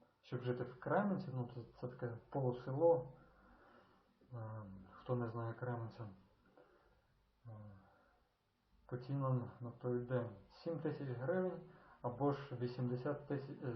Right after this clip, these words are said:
вісімдесят чотири тисячі річних. Ну, такий тоді курс не пам'ятаємо, ну, отак, щоб, типу,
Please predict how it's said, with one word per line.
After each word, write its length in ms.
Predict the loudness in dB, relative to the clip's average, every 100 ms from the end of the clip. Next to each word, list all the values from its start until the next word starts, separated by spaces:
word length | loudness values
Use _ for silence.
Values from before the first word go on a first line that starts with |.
| -4
вісімдесят 540 | -6 -2 -4 0 -4
чотири 320 | -4 -8 -4 -4
тисячі 400 | -4 -8 -8 -6
річних. 420 | -6 -6 -8 -8 -12 -20 _ _ -20 -20 -20 -20 -20 -20 -20 -20 _ _ _ _ _ -20 -18 -16 -16 -12 -10 -10 -14 -10
Ну, 160 | -4 -4 -6
такий 220 | -4 -4
тоді 240 | 0 0
курс 280 | 0 -4 -4
не 60 | -2
пам'ятаємо, 680 | 0 0 2 4 4 2 -2
ну, 260 | -2 -4 -6 -12 -20 -20 -8
отак, 320 | -2 0 0
щоб, 140 | -2 -10
типу, 180 | -12